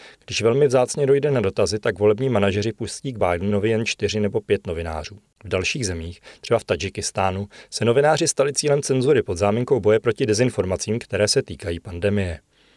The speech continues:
V Číně a v Egyptě byla zahraničním novinářům zrušena víza poté, co uveřejnili články, ve kterých kritizovali přístup těchto států k pandemii covidu devatenáct. Obtíže nastávají v situaci, která již před pandemií nebyla pro tisk příznivá.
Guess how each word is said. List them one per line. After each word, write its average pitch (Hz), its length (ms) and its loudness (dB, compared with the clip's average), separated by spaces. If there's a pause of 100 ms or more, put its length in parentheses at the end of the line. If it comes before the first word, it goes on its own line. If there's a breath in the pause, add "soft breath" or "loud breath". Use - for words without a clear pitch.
(200 soft breath)
V - 60 -20
Číně 110 340 0
a 143 80 0
v - 40 -12
Egyptě 98 520 -2
byla 107 140 4
zahraničním 120 560 2
novinářům 117 460 4
zrušena 113 360 0
víza 123 240 0
poté, - 380 -2
co 143 160 -6
uveřejnili 113 500 0
články, 92 500 -2 (280 loud breath)
ve 110 60 -6
kterých 151 280 -2
kritizovali 123 560 2
přístup - 380 -6
těchto - 280 -6
států 98 360 -2
k - 60 -10
pandemii 85 560 -4
covidu 85 260 -4
devatenáct. 87 720 -2 (400)
Obtíže 143 380 0
nastávají 123 440 2
v - 60 -2
situaci, 101 500 -2
která 120 340 0
již 131 140 0
před - 200 -6
pandemií 110 460 2
nebyla 107 340 2
pro 98 140 -4
tisk - 260 -10
příznivá. 101 540 0